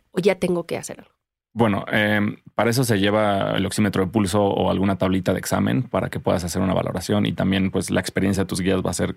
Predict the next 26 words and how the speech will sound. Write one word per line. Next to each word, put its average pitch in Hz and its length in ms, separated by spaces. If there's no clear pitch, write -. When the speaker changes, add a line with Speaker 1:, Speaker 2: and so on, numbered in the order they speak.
Speaker 2:
clave 98 440
en 95 140
cómo 95 180
identifican 95 580
esos, 95 300
esos 104 220
puntos, 101 360
¿no? 101 200
Es 110 120
muy 123 220
común 110 460
y 113 140
en 98 120
todos 107 260
tener 95 380
pequeños 101 360
síntomas, 101 400
pequeños, 95 400
o 92 60
sea, 87 280
es 90 160
casi 92 220
imposible 90 360
no 90 120
sentir 90 340
nada. 120 400